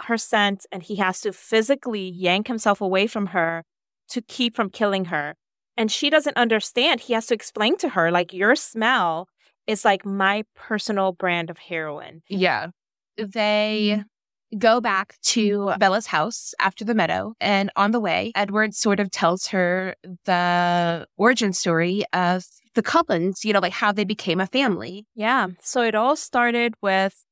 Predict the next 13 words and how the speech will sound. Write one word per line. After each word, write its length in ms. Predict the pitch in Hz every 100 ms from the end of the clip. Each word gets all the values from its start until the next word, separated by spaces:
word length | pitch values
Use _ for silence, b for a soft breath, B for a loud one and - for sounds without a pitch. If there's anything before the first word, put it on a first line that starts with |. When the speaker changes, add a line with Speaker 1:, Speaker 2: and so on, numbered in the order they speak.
| _
Speaker 1:
Carlisle. 720 | - 214 196 151 85 60 190
He 300 | - 302 320
turned 460 | 320 - 226 220 208 185
Edward 600 | 202 180 151 151 165 208 B
when 140 | 202 190
he 100 | 202
Speaker 2:
Mm-hmm. 60 | 226
Speaker 1:
found 300 | 196 190 185
him. 240 | 185 170
Edward 300 | - 180 180
was 240 | 175 175 156
dying 560 | 175 170 165 160 160
of 260 | - 160 151